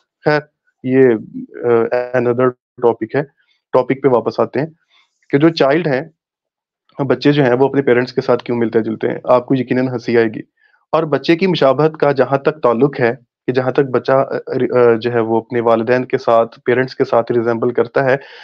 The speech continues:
तो जब मर्द औरत के करीब जाता है, मतलब कि during sexual intercourse, वैसे इसको हम English में पढ़ेंगे तो वो ज्यादा समझ आ-, आएगा। लिखा है कि if a man had sexual interco-, ha-,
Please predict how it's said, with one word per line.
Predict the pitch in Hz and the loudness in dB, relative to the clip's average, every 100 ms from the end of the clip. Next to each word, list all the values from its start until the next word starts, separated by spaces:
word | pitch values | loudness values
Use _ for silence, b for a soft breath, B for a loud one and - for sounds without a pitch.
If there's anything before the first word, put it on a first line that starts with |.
| B - | B -2
तो | 165 | 2
जब | 180 | 2
मर्द | 135 147 180 196 - _ _ _ | 2 0 0 -4 -4 _ _ _
औरत | 131 135 160 160 | 0 2 0 0
के | 165 | 0
करीब | 143 127 170 | 2 0 -2
जाता | 147 120 113 127 | 0 0 2 -2
है, | 120 131 - _ _ 131 | 0 -4 -6 _ _ -8
मतलब | 123 127 131 | -2 -2 -2
कि | 131 | -2
during | 120 123 123 127 | 0 -2 -4 -6
sexual | 120 - 143 123 | -6 0 0 0
intercourse, | 127 147 147 120 123 - _ _ _ - | -4 -4 0 2 2 -2 _ _ _ -4
वैसे | 151 156 | 0 2
इसको | 185 180 185 | 0 0 0
हम | 190 | 2
English | 180 165 160 180 190 | 0 2 2 2 2
में | 180 | 2
पढ़ेंगे | 175 180 180 | 2 2 2
तो | 175 | 2
वो | 180 | 2
ज्यादा | 151 131 139 | 2 2 0
समझ | 139 135 | 0 0
आ-, | 123 - | 2 2
आएगा। | 117 110 - - _ _ B B B B 156 | -2 -2 -10 -14 _ _ B B B B -2
लिखा | 156 185 | 2 2
है | |
कि | 190 185 | 2 0
if | 190 | 0
a | 185 | 0
man | 151 151 | 2 2
had | 180 170 139 139 - - - | 2 0 2 2 -4 -6 -2
sexual | 151 - 170 | -2 0 0
interco-, | 147 143 139 127 | 2 0 0 0
ha-, | 139 131 139 | 0 0 0